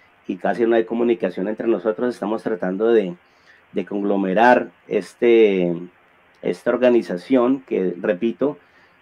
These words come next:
se llama Asamblea Verde y Blanca, y estamos con el objetivo de, de tener transparencia, de que haya miembros de cada, de cada, de cada hinchada que puedan hacer veeduría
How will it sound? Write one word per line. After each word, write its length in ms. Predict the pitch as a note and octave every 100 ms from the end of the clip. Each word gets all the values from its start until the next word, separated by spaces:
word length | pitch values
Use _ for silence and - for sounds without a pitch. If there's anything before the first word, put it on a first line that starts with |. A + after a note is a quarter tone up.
| _
se 140 | A2+
llama 160 | A2 A#2+
Asamblea 420 | B2+ A2+ G#2+ A2
Verde 220 | A#2+ C3
y 40 |
Blanca, 440 | C#3+ C3 B2+ C3+ - _ _ _ _ _ _ _
y 100 | A#2
estamos 340 | A2+ A2+ C3
con 140 | C3 D3+
el 100 | C#3
objetivo 460 | A#2 G#2+ G#2+ A2+
de, 140 | C3+ F2+
de 180 | G#2 F2+
tener 320 | G2+ F#2+ F#2
transparencia, 880 | A#2+ C3 - G2+ A2+ G#2+ - A#2+
de 180 | A#2+ G2+
que 160 | F2+ G2
haya 300 | F#2+ F#2+ A#2
miembros 520 | B2 B2 A#2+ A2+ A#2
de 140 | G2
cada, 320 | F2+ F#2+ G#2 A#2
de 180 | G2+
cada, 640 | F2 F2+ F2+ G#2 A#2 F#2+ F2 - _ F#2+
de 100 | F2+
cada 260 | F#2+ G#2+
hinchada 560 | C3+ C3+ C#3 B2+ A#2+ - _ _ _ _ _ _
que 120 | G2+
puedan 340 | F2 G2+ G#2+ A#2+
hacer 260 | A2+ G#2
veeduría 800 | G#2 A#2+ A#2+ G#2+ A#2+ B2 A2+ A2+